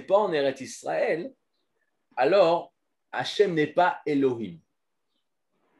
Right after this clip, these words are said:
C'est quoi Elohim ? Il est Yud Ke Vav Ke, il donne encore l'existence, il donne encore la vie.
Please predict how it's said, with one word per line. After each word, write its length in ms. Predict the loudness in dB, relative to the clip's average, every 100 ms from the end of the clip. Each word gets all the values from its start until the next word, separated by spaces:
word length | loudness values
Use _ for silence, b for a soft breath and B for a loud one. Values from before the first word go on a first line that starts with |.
| _ _ _
C'est 360 | -10 -4 -4
quoi 380 | 4 6 8 6 4
Elohim ? 260 | 2 2 2
Il 180 | 0
est 120 | 0 -2
Yud 240 | -4 -2
Ke 100 | -2
Vav 260 | 2 0 0
Ke, 80 |
il 160 | -8 -2
donne 180 | 0 0
encore 280 | 2 2 2
l'existence, 540 | -2 -8 -4 -4 -4
il 80 | -2
donne 160 | 0
encore 240 | 0 0 0
la 120 | 0
vie. 260 | 0 _